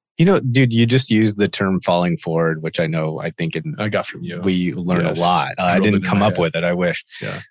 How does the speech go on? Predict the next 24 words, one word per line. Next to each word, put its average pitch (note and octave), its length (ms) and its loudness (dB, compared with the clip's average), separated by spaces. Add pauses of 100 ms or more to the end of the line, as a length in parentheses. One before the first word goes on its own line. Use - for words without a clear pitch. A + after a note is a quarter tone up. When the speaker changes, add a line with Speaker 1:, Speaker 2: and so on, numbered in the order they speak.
(120)
Speaker 1:
I E3+ 120 2
love F#2 360 4
that F2+ 220 2
term F#2 280 -2
though. G2+ 220 0 (220)
You C#3+ 80 6
know G#3+ 100 6
why A#3 180 4
I C3 40 4
love E2 260 0
it F2+ 100 -2
so - 120 0
much? A#2+ 360 0 (500)
It C3 160 0
feels D#3 340 4
very G#2+ 460 2
accurate. - 440 -6 (200)
Speaker 2:
Yeah. G2 260 -6 (520)
Speaker 1:
Right? D#3+ 260 4
It D3 120 2
doesn't E3 320 2
take - 260 2
away. G#2 640 2 (400)
Speaker 2:
Yeah. F2 220 -10